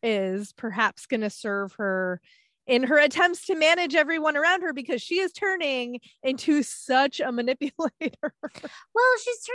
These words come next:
Speaker 2: turning, what I actually really liked this part of, like,
Speaker 1: Mm.
Speaker 2: this is the Egwene that I really like, actually, in terms of being really thoughtful and tactical about how she's
Speaker 1: Mm.
Speaker 2: approaching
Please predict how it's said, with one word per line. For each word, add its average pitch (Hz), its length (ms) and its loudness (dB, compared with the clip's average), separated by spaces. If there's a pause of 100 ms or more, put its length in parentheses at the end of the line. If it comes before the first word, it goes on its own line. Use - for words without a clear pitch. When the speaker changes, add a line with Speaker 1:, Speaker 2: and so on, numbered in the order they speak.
(100)
Speaker 2:
turning, 330 160 -8
what 392 180 0
I 370 160 0
actually 427 320 -4
really 247 380 0
liked 185 440 -2
this 196 400 -8
part 247 500 -4
of, 220 180 -2
like, 233 360 0
Speaker 1:
Mm. 180 200 -8
Speaker 2:
this 277 180 0
is 294 160 -4
the 302 240 2
Egwene 190 400 0
that 185 100 -2
I 175 80 0
really 170 300 -4
like, 160 240 -6
actually, 165 380 -4
in 165 120 -4
terms 175 300 -6
of 175 140 -6
being 185 260 -2
really 202 220 -2
thoughtful 180 500 -2
and 170 140 -6
tactical 220 500 -6
about 185 240 0
how 170 160 0
she's 220 300 -4
Speaker 1:
Mm. 175 60 -4
Speaker 2:
approaching 208 440 -4